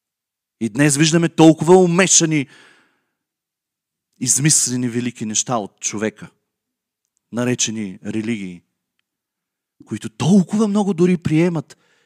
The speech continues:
и нашия Христос. И ние, когато благовестваме, можем много лесно да се съгласим с тях.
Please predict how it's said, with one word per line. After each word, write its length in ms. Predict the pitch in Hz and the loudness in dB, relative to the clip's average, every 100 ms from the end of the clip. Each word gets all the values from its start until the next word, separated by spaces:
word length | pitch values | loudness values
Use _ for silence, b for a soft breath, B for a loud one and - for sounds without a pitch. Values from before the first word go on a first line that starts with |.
| _ | _
и 80 | 127 | -10
нашия 380 | 131 127 131 117 | -6 -4 -2 -4
Христос. 760 | - 107 - 107 - - - _ _ _ _ _ _ _ _ _ _ | -6 -8 -4 -4 -6 -12 -18 _ _ _ _ _ _ _ _ _ _
И 120 | 92 | -14
ние, 260 | 98 123 147 | -4 0 0
когато 360 | 151 156 151 147 | 0 -2 -2 -4
благовестваме, 640 | 151 139 151 - 131 127 | -4 0 -2 -2 -6 -6
можем 280 | 123 127 120 | -6 -6 -6
много 320 | 123 135 131 | -4 -4 -2
лесно 220 | 131 - | -2 -4
да 40 | 117 | -6
се 120 | - | -6
съгласим 520 | - 113 110 - 101 | -6 -6 -6 -6 -8
с 220 | - - | -10 -10
тях. 300 | - 92 - | -10 -10 -14